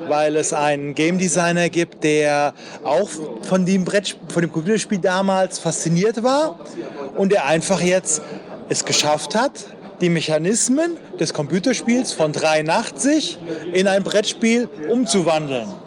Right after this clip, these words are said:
Und von dem Erklären und dem Probespiel, was ich jetzt gemacht habe, gestern, ich finde ich, er hat die Mechanismen, die das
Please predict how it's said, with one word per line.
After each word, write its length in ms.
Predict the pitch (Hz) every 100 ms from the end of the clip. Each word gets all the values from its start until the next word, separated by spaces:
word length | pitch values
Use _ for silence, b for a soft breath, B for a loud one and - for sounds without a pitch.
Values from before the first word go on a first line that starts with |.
| B B B B -
Und 600 | 170 160 160 156 147 135 B B -
von 320 | - 156 156
dem 200 | 156 160
Erklären 760 | 151 - 151 156 190 247 285 285
und 160 | 175
dem 200 | 151 147 - - - -
Probespiel, 640 | 160 233 294 - 262 262
was 160 | 240 208
ich 120 | 233
jetzt 240 | 233 233
gemacht 340 | 254 233 214 -
habe, 220 | 214 208 202
gestern, 560 | 202 202 - 220 214 208 B B B B B 202 - - - - - -
ich 120 | 165
finde 340 | - 202 240
ich, 340 | 262 254 - - -
er 140 | 156
hat 120 | 170 165
die 60 |
Mechanismen, 800 | 156 143 156 180 262 302 359 294 165
die 120 | 180
das 360 | 165 151 147